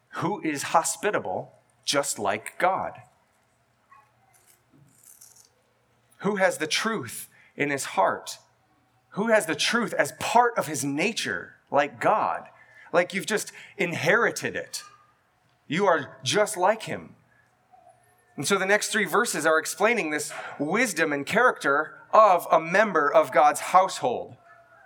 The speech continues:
Verse three emphasizes his posture towards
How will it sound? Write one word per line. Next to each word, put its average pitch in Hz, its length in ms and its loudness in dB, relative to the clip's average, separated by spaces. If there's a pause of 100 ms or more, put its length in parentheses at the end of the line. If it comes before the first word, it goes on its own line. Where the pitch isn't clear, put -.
(240)
Verse 170 240 0
three 208 320 -2
emphasizes 165 720 2
his 151 200 -2 (280)
posture 180 560 2
towards 151 440 -2